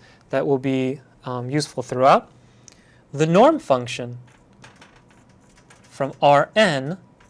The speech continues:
to R is continuous. This is just the function that takes the magnitude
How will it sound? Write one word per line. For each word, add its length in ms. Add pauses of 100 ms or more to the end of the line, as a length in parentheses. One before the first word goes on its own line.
(160)
to 260
R 340 (1400)
is 160
continuous. 800 (1160)
This 200
is 80
just 320
the 260 (220)
function 720 (260)
that 160
takes 240
the 100
magnitude 920